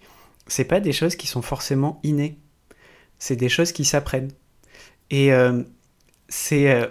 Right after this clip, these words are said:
aussi, euh, comme je te le partage depuis, euh, que j'ai démarré ce podcast, c'est là aussi une vraie opportunité de mieux se connaître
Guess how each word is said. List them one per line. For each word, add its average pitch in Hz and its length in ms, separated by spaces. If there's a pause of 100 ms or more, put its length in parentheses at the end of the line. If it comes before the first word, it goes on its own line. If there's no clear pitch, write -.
aussi, 156 520 (180)
euh, 117 240
comme 127 240
je - 100
te 131 80
le 127 80
partage 139 460
depuis, 123 420
euh, 117 200
que - 120
j'ai 127 120
démarré 127 360
ce - 80
podcast, 151 480 (640)
c'est 135 440
là 143 200
aussi 156 540
une 131 140
vraie 139 280
opportunité 156 760
de 127 140
mieux 135 180
se 156 80
connaître 139 500